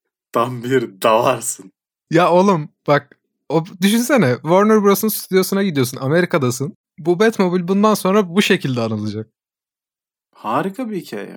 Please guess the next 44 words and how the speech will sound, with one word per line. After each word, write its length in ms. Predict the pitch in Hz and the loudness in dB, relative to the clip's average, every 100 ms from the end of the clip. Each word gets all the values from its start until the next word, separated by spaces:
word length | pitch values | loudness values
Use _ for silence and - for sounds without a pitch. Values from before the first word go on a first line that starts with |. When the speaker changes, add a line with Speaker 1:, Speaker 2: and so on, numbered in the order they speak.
| - | -10
Speaker 1:
O 160 | 143 190 | -4 -2
hikayesi, 560 | 196 185 175 180 185 | 0 0 0 -2 -8
onun 420 | 180 151 185 190 180 | -12 -6 -4 -4 -6
hiçbir 280 | 185 - | -8 -8
hikayesi 400 | 190 180 170 160 | -4 -2 -2 -4
kalmayacaktı. 760 | - 165 151 107 92 - - - _ _ 139 | -6 -6 -6 -8 -10 -14 -20 -20 _ _ -6
Speaker 2:
Matt 240 | 139 - | -6 -4
Reeves 200 | 185 - | -4 0
bu 80 | 160 | 0
arada 160 | 165 | 0
Speaker 1:
Adam 60 | 160 | -2
Speaker 2:
muhtemelen 280 | 139 107 156 | -2 0 0
Speaker 1:
asla 180 | 147 151 | 0 0
unutulmayacak 1040 | 123 107 113 123 123 127 127 117 113 120 _ _ _ _ _ _ | -2 -6 -6 -6 -6 -6 -6 -6 -8 -10 _ _ _ _ _ _
bir 180 | 107 104 | -10 -10
hikaye 520 | 98 101 98 95 92 | -8 -6 -4 -6 -8
bırakmış. 540 | 92 82 - 90 - - _ | -12 -14 -14 -18 -18 -20 _
Speaker 2:
Matt 240 | 131 127 156 | -8 -6 -6
Reeves 200 | 160 147 | -8 -6
muhtemelen 540 | 143 131 165 151 160 | -6 -2 -2 -2 -4
Speaker 1:
Kral 300 | 104 95 95 | -8 -10 -8
ya. 160 | 85 92 | -10 -4
Speaker 2:
devam 280 | 123 123 131 | 0 2 2
etmeyecekmiş 640 | 135 - 107 104 107 - 104 | -2 -8 -8 -10 -12 -12 -12
bu 180 | 98 | -12
sebepten 420 | - 98 95 104 95 | -10 -12 -12 -14 -16
ötürü. 320 | 95 95 101 127 _ - | -16 -18 -18 -20 _ -8
Yani 240 | 110 104 | -6 -6
bilmiyorum. 500 | 117 135 110 95 107 - | -4 0 0 -2 -10 -6
Bu 100 | 123 | 0
dedikodu 320 | 143 147 143 | 0 2 0
Speaker 1:
Ya 60 | 139 | 2
ben 100 | 190 | 2
Speaker 2:
doğru 80 | |
Speaker 1:
olsam 200 | 117 151 | 0 0
Speaker 2:
mu? 40 | 143 | 2
Speaker 1:
ben 160 | 131 | 2
de 100 | 113 | 0
devam 220 | 107 101 101 | -2 -2 -4
etmem. 320 | 98 98 92 _ _ _ _ | -10 -12 -14 _ _ _ _
Ben 180 | 117 110 | -10 -8
de 80 | 98 | -6
devam 240 | 92 92 | -6 -6
etmezdim. 480 | 92 - 90 85 - | -10 -12 -14 -14 -18